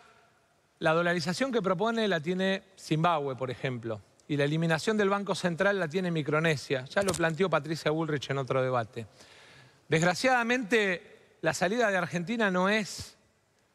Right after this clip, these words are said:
como plantea este señor, haciendo una apropiación del ahorro de la gente en nombre de la dolarización. La salida de Argentina es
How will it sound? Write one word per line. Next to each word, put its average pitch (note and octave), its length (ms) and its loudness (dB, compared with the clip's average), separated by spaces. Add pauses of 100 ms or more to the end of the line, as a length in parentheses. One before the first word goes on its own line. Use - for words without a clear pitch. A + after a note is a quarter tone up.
(580)
como D3 240 -2
plantea D3 420 2
este D#3 180 -6
señor, E3+ 540 0 (720)
haciendo F#3 840 0
una E3+ 240 0
apropiación D#3+ 680 0
del E3+ 160 2
ahorro E3+ 340 0
de D#3 80 -2
la D3 100 -2
gente G3 560 -4 (400)
en D3 180 -2
nombre D#3+ 300 2
de C#3 100 2
la C3+ 80 0
dolarización. B2+ 800 -6 (460)
La C#3 120 0
salida G#3+ 380 2
de F#3+ 80 2
Argentina E3 720 0
es G3 260 -4